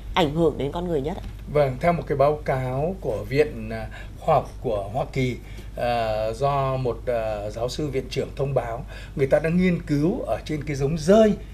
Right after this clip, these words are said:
Speaker 2: mà cái loài dơi gọi là dơi mặt quỷ, dơi lưỡi cầy ở Vũ Hán,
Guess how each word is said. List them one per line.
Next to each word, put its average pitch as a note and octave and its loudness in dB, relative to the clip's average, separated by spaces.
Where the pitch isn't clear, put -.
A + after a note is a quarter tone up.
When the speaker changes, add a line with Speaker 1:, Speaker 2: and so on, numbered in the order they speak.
Speaker 2:
mà B2 0
cái C#3+ -2
loài B2+ 2
dơi D#3 8
gọi A#2+ 2
là A2+ 2
dơi C#3+ 2
mặt C3+ 0
quỷ, C#3 2
dơi D3 6
lưỡi D#3 -2
cầy D3 10
ở A2 0
Vũ E3+ 2
Hán, E3 0